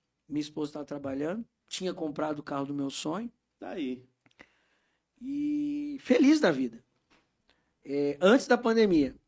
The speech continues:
Speaker 1: Não, eu vou alugar um espaço e eu vou pagar a água, eu vou pagar a luz, eu vou
Speaker 2: Vou
Speaker 1: pagar
Speaker 2: colocar minha
Speaker 1: todas
Speaker 2: renda
Speaker 1: as
Speaker 2: que tá
Speaker 1: despesas.
Speaker 2: tudo bem em risco.
Speaker 1: Todas, é, todas as despesas vou eu que vou bancar.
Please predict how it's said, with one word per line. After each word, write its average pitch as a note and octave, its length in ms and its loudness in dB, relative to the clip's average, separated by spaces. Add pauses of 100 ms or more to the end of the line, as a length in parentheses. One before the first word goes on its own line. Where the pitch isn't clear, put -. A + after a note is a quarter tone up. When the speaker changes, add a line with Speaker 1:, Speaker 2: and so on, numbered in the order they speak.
(320)
Speaker 1:
Não, D#4+ 200 -6 (340)
eu G3 320 4
vou D#3 220 -4
alugar C3+ 480 -6
um C#3+ 120 -12
espaço F#3+ 800 -6 (800)
e G#3+ 180 -2
eu E3 140 0
vou D#3+ 120 -8
pagar D3+ 360 -8
a D#3 160 -14
água, G#3 200 -12
eu F3 40 -14
vou D#3+ 120 -12
pagar C#3+ 360 -10
a C#3 40 -6
luz, D#3 240 -4
eu G#3 60 -2
vou G3 80 0
Speaker 2:
Vou C4+ 80 8
Speaker 1:
pagar F3 140 8
Speaker 2:
colocar D#3 240 8
minha F3 180 6
Speaker 1:
todas - 80 4
Speaker 2:
renda C4 200 6
Speaker 1:
as A#3+ 60 6
Speaker 2:
que - 160 0
tá D#3+ 140 6
Speaker 1:
despesas. F#3+ 200 10
Speaker 2:
tudo F#3 160 10
bem G3 380 8
em - 20 10
risco. D#3+ 340 6
Speaker 1:
Todas, G#3 260 4
é, G3+ 160 0
todas A#3+ 340 4
as A#3+ 140 4
despesas G#3 480 0
vou A#3+ 140 0
eu G#3 160 -4
que F#3 60 -12
vou G3+ 140 -6
bancar. A#3+ 420 -10